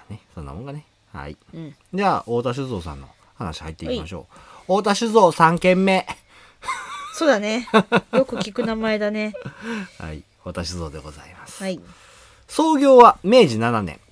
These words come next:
Speaker 1: 千八百七十四年でございます。
Speaker 2: ほう。
Speaker 1: メインであり、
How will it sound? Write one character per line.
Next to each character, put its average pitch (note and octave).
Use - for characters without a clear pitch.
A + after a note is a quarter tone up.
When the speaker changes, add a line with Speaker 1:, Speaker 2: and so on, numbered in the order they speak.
Speaker 1:
千 D#3+
八 E3+
百 D3+
七 D3+
十 G#2+
四 C3+
年 G#3+
で D3+
ご F2+
ざ E2
い E2
ま B2
す。 B3+
Speaker 2:
ほ G#3+
う。 -
Speaker 1:
メ C#4+
イ B3
ン G#2+
で D#2+
あ E2
り、 D#3